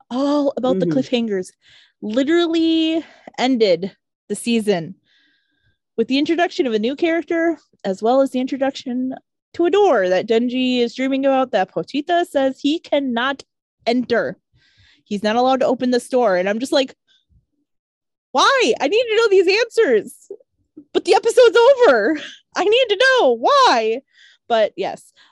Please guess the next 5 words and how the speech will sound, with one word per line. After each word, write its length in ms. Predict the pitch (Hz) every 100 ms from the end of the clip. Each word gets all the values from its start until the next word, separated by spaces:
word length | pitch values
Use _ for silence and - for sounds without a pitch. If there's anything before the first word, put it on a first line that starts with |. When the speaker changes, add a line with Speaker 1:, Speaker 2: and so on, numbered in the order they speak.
| _
Speaker 1:
Um, 600 | - 233 233 226 208 185 _ _ -
<laughs> 960 | 285 - 381 - _ _ _ _ _
but 200 | 302 262 _ _ _
literally, 680 | 247 311 349 233 185 185 147
like, 440 | 202 202 202 -